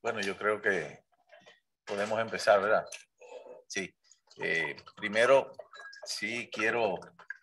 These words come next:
eh, ceñirme al protocolo y darle los saludos a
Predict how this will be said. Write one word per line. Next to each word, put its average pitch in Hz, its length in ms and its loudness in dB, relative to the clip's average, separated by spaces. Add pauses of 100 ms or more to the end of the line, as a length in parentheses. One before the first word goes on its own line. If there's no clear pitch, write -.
(640)
eh, 85 280 -12
ceñirme 98 480 -4
al 107 100 4
protocolo 104 580 -4
y 95 60 -6
darle 98 500 4 (1080)
los 95 220 -4
saludos 101 680 4
a 85 360 4